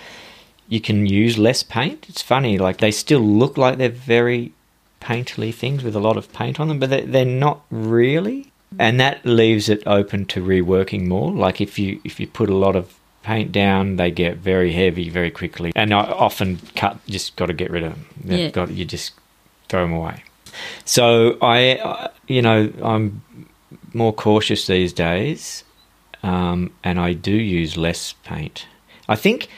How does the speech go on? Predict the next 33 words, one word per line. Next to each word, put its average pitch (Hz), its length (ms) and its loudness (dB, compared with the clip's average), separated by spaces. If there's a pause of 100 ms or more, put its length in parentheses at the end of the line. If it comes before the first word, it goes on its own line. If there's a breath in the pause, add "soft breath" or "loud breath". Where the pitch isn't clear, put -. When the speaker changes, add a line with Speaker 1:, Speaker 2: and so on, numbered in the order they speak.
(200 loud breath)
Speaker 1:
using 190 320 6
a 185 40 6
lot 160 160 6
of 120 100 -6
paint 123 260 0
for - 140 -6
me 110 200 4
was 98 160 2
actually 95 480 2 (120)
about 85 480 -2 (320)
frustration 87 920 0
and 82 220 -2
uncertainty, 87 720 -2
so - 180 -2
you 87 100 2
just 82 240 -4
throw 85 220 -2
more 80 160 -2
material 80 540 -6
at 78 160 -12
it. - 80 -18 (800 loud breath)
And 90 400 -2 (220)
hope 104 240 -2
it 107 60 -8
works. 92 460 -4 (280 loud breath)
And 101 200 2
sometimes 95 460 0
it 92 80 -12
doesn't, 87 320 -2
sometimes 82 380 -8
it - 80 -18
doesn't. 76 260 -12 (480 loud breath)
So, 113 460 4